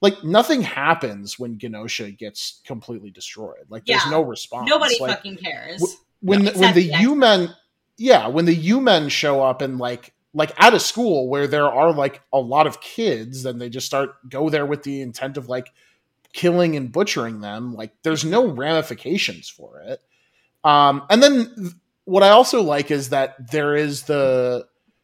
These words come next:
Speaker 1: there is a significant part of the story that's about, like, how once they go out into the public and start doing stuff, like, their poll numbers start, they, they're like,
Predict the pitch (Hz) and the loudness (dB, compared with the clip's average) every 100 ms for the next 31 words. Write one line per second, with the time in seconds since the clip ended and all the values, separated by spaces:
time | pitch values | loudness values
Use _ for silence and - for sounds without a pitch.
0 | _ 147 160 151 151 - 156 160 151 - | _ -2 0 2 -2 -4 -4 -4 -4 -2
1 | 143 147 123 - 175 175 127 123 147 127 | -2 -2 -4 -4 0 0 0 -4 -8 -6
2 | 120 123 - 127 123 120 _ _ _ _ | -4 -4 -6 -8 -8 -8 _ _ _ _
3 | - 147 143 139 139 139 - 127 170 175 | -4 4 8 8 6 0 -6 -8 -4 0
4 | 165 147 156 156 143 131 127 185 180 139 | 2 4 4 4 0 -8 0 0 2 -2
5 | 139 123 131 131 147 147 - 123 131 123 | -4 -8 -6 -6 -6 -6 -4 -4 -4 -8
6 | 143 143 - 135 170 139 101 98 101 107 | -8 -10 -8 -4 -2 -2 -10 -18 -16 -12
7 | - 127 127 117 131 127 | -10 -10 -10 -10 -8 -8